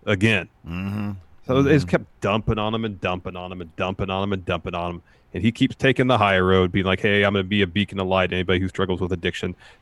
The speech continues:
Speaker 1: show 'em that hope is real." He says over and over again, seemingly, "I'm not gonna let people down again."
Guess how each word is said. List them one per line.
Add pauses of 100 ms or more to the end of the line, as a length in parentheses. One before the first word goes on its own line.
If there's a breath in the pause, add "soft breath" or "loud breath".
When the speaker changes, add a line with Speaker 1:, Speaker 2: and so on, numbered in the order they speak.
(200)
Speaker 1:
show
'em
that
hope
is
real." (300 loud breath)
He (160)
says
over
and
over
again,
seemingly, (260 soft breath)
"I'm
not
gonna
let
people
down
again."